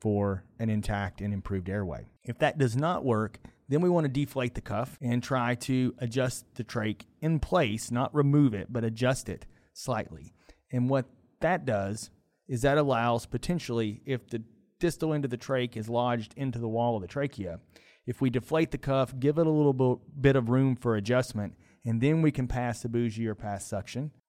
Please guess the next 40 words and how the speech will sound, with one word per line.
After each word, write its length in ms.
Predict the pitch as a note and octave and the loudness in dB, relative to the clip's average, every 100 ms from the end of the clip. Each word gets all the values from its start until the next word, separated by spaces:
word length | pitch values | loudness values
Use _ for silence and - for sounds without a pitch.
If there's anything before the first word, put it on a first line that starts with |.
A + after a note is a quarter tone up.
| G2 | -10
we 80 | G#2 | -8
solve 360 | - G2 G2 | -2 -2 0
the 80 | B2 | 0
problem. 440 | E3 E3 A2 D2+ | 2 2 2 -2
So 140 | F#2+ G#2 | -6 -4
that's 260 | G#2+ - | -4 -6
step 300 | - A#2 - | -4 -4 -4
two. 260 | - B2 E2+ - - | -4 -4 -6 -14 -2
If 260 | D3+ D3 - | 2 2 2
that 340 | D#3 F3 - | 0 0 2
does 200 | F3 C3 | 2 4
not 260 | C3+ A2+ A2 | 2 -2 -2
work, 340 | A2+ A2 A2 B2 | -2 -2 -2 0
then 240 | C#3+ F3+ | 2 4
we're 100 | E3+ | 4
gonna 200 | D3 C3+ | 4 2
have 180 | B2 A#2+ | -2 -4
to 100 | A2+ | -6
start 300 | - A#2+ - | 0 -2 0
thinking 340 | B2 - A#2 | -4 -4 -4
about 460 | A2 A#2 G#2+ G2 - _ - | -2 -2 -2 -4 -8 _ 2
things 360 | C3+ B2+ A#2+ | 4 4 2
from 200 | - B2 | 2 2
above. 500 | G#2+ G2+ F#2 D2 - _ - _ - | 2 0 -2 -4 -12 _ -20 _ -6
And 260 | B2 A2 A#2 | -2 0 0
that's 220 | A#2 - | 0 0
gonna 160 | B2+ | 2
be 260 | A#2+ B2 G#2+ B2+ | 4 2 0 -2
either 260 | A#2+ A#2+ | 0 0
a 20 | G#2 | 0
supraglottic 640 | - B2 A#2 C3+ D3+ D3 | 0 0 2 2 2 2
airway 320 | D#3 D#3+ D#3 | 2 4 2
from 180 | - D3+ | 0 -2
above, 480 | D3 D3+ D3+ D3+ C#3+ | 2 4 6 4 0
a 60 | A#2+ | -4
bag 300 | A2+ A2+ A2+ | 0 0 0
valve 260 | A#2 G#2 | -2 0
mask 440 | A#2 C#3+ C#3 - - | -2 -2 -2 -6 -4
from 160 | C3+ | -2
above. 480 | B2+ C3+ C3+ C3+ B2 | 2 4 4 2 -2